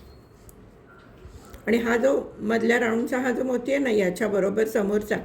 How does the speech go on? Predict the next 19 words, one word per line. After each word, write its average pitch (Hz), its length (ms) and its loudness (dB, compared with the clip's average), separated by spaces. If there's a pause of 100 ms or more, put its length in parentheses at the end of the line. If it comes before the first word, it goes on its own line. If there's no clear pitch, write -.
(400)
तिथून 247 280 0
आपण 226 260 0
सुई 208 200 2
बाहेर 180 300 -2
काढणार 170 380 -4
आहे. - 140 -6 (4000)
तो 208 80 0
कोकणाच्या 214 640 0
फुलाच्या 208 520 0 (100)
आतला 196 280 -2
भाग 220 280 -2
असतो 220 280 -4
ना, 277 160 -2 (280)
तो - 60 -8
आपण 208 360 -4 (2000)
करायचा 175 380 0
प्रयत्न 180 420 -2
करणार 185 360 0
आहे. 202 440 -2